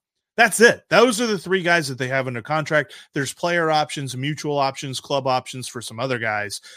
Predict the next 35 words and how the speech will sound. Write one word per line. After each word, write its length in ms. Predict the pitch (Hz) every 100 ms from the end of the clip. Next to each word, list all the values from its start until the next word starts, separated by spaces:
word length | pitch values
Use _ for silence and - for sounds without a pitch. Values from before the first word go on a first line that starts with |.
| -
But 140 | - 135
for 220 | 170 208
the 100 | 208
most 300 | 220 208 -
part, 320 | 220 160 107 _ _ 123
guaranteed 640 | 127 170 214 190 196 190 143
deals 500 | 190 190 131 120 - -
end 380 | 156 147 139 139
this 420 | 127 131 120 - -
season. 400 | - 220 165 101 _ _ _ _
So 140 | - 160
there's 220 | 160 143
a 80 | 143
very 480 | 120 127 254 254 185
good 180 | 226
chance 560 | 156 196 214 101 - - - _ _
that 140 | 151
if 100 | 151
the 100 | -
Brewers 480 | 123 151 180 170 135
begin 720 | 123 139 120 113 127 143 208 226
to 160 | 269
slide 640 | 233 226 220 233 254 262 247 _ _ -
early, 520 | 147 196 254 277 - _ _ _ _ _
then 260 | 143 190 185
they 180 | 185 180
just 440 | 147 175 - - _ _ _ 165 _
fully 520 | - - 196 240 220 175
embrace 460 | 135 143 233 -
the 120 | -
slide 560 | 135 - 120 120 117 120
and 160 | 143 135
trade 260 | - 170
off 220 | 160 143 151
everybody 800 | 202 180 156 127 123 117 117